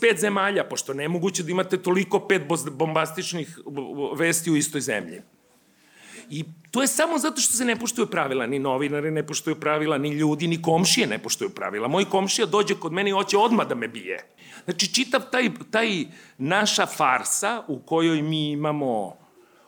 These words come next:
u kojoj smo mi više manje posmatrači,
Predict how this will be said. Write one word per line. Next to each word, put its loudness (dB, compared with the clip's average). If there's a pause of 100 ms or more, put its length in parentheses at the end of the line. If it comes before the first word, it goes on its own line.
u -4
kojoj 2
smo -4
mi 4
više 2
manje 0
posmatrači, -4